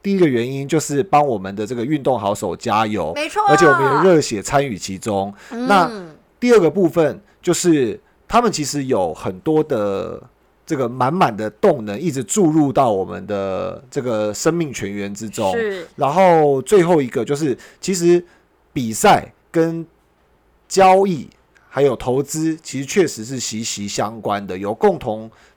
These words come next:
Speaker 1: 的精神。
Speaker 2: 精神。嗯。
Speaker 1: 对，所以，呃，我个人也做一个简单的总结。呃，上礼拜天的时候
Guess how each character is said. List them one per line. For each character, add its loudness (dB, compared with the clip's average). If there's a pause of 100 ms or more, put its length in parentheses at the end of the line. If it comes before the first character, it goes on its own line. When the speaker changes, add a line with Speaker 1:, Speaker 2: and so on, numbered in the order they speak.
Speaker 1:
的 -4
精 -4
神。 -
Speaker 2:
精 -2
神。 -2 (220)
嗯。 -8
Speaker 1:
对， -2 (220)
所 4
以， -2 (360)
呃， 2
我 0 (880)
个 8
人 6
也 -2
做 4
一 2
个 -2
简 -6
单 0
的 -6
总 -8
结。 -12 (640)
呃， -2
上 2
礼 -6
拜 2 (1200)
天 4
的 -2
时 -8
候 -4